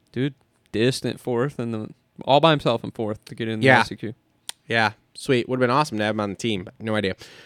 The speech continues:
Speaker 2: Um, <laughs> A J Catton, zero, nineteenth. I
Speaker 1: Meow.
Speaker 2: did have him on. I almost pulled him off my fantasy
Speaker 1: Oh, I
Speaker 2: team.
Speaker 1: bet you did. You're a homer.
Speaker 2: Well, Q two, he, Q two, he got off the bike.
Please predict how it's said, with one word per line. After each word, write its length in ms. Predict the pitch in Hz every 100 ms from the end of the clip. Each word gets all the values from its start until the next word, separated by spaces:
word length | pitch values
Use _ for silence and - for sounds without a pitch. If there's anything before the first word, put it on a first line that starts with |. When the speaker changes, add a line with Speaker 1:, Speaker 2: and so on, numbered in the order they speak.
| - 107
Speaker 2:
Um, 680 | 123 120 120 117 117 113 117
<laughs> 80 | _
A 140 | 143 160
J 160 | 156 151
Catton, 280 | 170 151
zero, 380 | 127 185 220 208
nineteenth. 640 | 165 127 123 - 208 202 -
I 80 | 110
Speaker 1:
Meow. 120 | 110
Speaker 2:
did 220 | - 185 190
have 180 | 165 139
him 120 | 143
on. 140 | 123 -
I 100 | 92
almost 340 | 117 143 175
pulled 200 | - 147
him 100 | 113
off 240 | 120 135 -
my 80 | 107
fantasy 380 | 110 104 98 101
Speaker 1:
Oh, 40 | 110
I 40 |
Speaker 2:
team. 100 | 123
Speaker 1:
bet 100 | 120
you 80 | 127
did. 200 | 120 117
You're 140 | 131 117
a 40 |
homer. 400 | 113 117 113 107 -
Speaker 2:
Well, 200 | 127 123
Q 280 | - 202 196
two, 280 | - 233 190
he, 160 | 139
Q 360 | - - 170 196
two, 180 | - 185
he 80 |
got 220 | 165 139 160
off 160 | 160
the 60 | 131
bike. 240 | 127 -